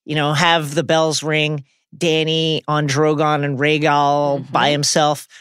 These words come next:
Speaker 1: are kind of perched on a wall or on some building, and then all of a sudden, uh, one of those scorpion bolts pierces Rhaegal's chest and he dies there. And that's the thing
Speaker 2: Right.
Speaker 1: that makes Dany feel that she has to burn the city. It's strange that they didn't do that.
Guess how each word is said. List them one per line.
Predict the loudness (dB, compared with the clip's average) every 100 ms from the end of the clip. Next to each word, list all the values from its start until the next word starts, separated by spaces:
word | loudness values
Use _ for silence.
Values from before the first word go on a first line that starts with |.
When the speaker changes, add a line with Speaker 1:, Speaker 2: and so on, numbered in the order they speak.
| _
Speaker 1:
are | -4 -4
kind | -2 -2
of | -2 -8
perched | -6 -4 -2 -2
on | 0
a | 0
wall | 2 2 2 2
or | 0
on | -2 -2
some | -4 -2
building, | 0 0 0 0
and | 0
then | 0 -2 -6 -12 -20 _
all | 2 2
of | 0
a |
sudden, | 0 0 -2 -2
uh, | -4 -6 _
one | -6 -2 -2
of | -2
those | 0 0 0
scorpion | -2 0 0 0 -2 0
bolts | 0 -2 -2 -4 -6 _
pierces | -2 0 0 0
Rhaegal's | 0 0 0 -2
chest | -2 -2 -4
and |
he | -4
dies | 0 2 2 0 -2
there. | -2 -2
And | -4 0
that's | 2 2 0 -4
the | -4
thing | -2 0 0 0 -4 -14 -12
Speaker 2:
Right. | -10 -10 -12 _
Speaker 1:
that | -10
makes | -6 -8 -8 -8
Dany | -4 -2 -2 -6 -10 _ _ _ _ _
feel | -8 -6 -4
that | -4
she | -4
has | -6 -8
to |
burn | -10 -12 -10
the | -8
city. | -10 -12 _ _ _ -20 _ _ _
It's | -8
strange | -4 0 2 2 0 0
that | 0
they | 0
didn't | 0 -2
do | -4 -4
that. | -4